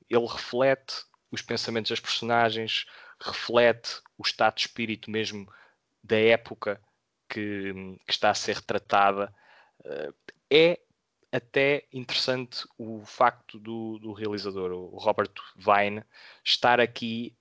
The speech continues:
eh, a fazer quase como uma, uma premonição,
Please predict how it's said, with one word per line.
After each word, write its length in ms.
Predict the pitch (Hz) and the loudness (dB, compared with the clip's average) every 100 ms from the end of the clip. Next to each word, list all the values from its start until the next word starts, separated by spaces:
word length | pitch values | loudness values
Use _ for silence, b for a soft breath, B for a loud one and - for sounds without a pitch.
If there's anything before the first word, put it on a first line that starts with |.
| - | -2
eh, 580 | 113 113 113 113 113 - | 2 4 4 4 2 -2
a 60 | |
fazer 500 | - 123 110 120 120 - | -2 0 0 0 0 0
quase 260 | 123 - | 0 0
como 240 | - 120 120 | -4 -4 0
uma, 460 | 117 113 113 110 - - _ _ _ - - | 2 0 -2 -12 -18 -20 _ _ _ -18 -6
uma 140 | 117 | -6
premonição, 840 | 117 - 110 113 110 - 107 101 | -4 -6 -6 -4 -2 0 0 -2